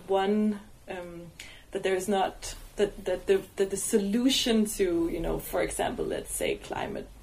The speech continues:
emergency will not be the same everywhere. It's just, like, sort of try and, and be better at thinking about partial response and partial responsibilities,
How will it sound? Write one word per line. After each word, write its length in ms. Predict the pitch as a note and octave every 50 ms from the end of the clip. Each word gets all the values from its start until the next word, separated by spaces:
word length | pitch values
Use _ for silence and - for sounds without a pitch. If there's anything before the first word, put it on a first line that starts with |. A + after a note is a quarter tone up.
| -
emergency 880 | - - - E3+ F3 - F#3+ G3+ G3+ - G3 F#3 F3+ F3 - F#3 F3+ F#3 - - - - -
will 120 | G3+ G3 F#3+ F#3+ F#3
not 220 | E3+ - - -
be 80 | - G3+
the 140 | F#3+ F#3+
same 640 | F#3 - - - F3+ F3 F3 F3 F3 F3+ F#3 - - -
everywhere. 920 | - F3+ F3 E3+ F3 F3+ F3+ F3+ F3+ F3 F3 F#3+ G#3 A3+ A3+ F#3+ F3 F3
It's 160 | E3+ G3 - -
just, 120 | F#3+ -
like, 160 | G3 F3+ -
sort 180 | - - G#3+ G3+
of 80 | F#3+ F#3 - - - - -
try 240 | - - F#3+ F#3
and, 280 | F#3 F#3 F#3 F#3 F#3 F#3 - - - - - - - - - - -
and 160 | G3 F#3+ -
be 80 | G#3 G3
better 400 | - - - F#3+ F#3 F#3 F#3+ F#3+
at 420 | F3+ F#3 F#3 F#3 F#3 F3 - -
thinking 480 | - - - G3 F#3 F3 E3+ E3+ E3 D#3+
about 340 | D#3+ D#3+ E3 E3 E3 - - - E3
partial 540 | E3 - F#3+ F#3 F#3 F3+ - - F3 F3 E3+
response 800 | E3+ G3 F#3+ - - - G3+ F#3+ F#3 F#3+ G3+ G#3 A3 A3+ A3 -
and 100 | G3 G3
partial 400 | - - - F#3 F#3 - A3+ A3
responsibilities, 1200 | G3 G#3 G3+ - - G3 F#3 G3 G3 - G3+ - G3+ G3 G3 G3+ G#3 G3+ - A3 G#3+ G#3+ G#3 -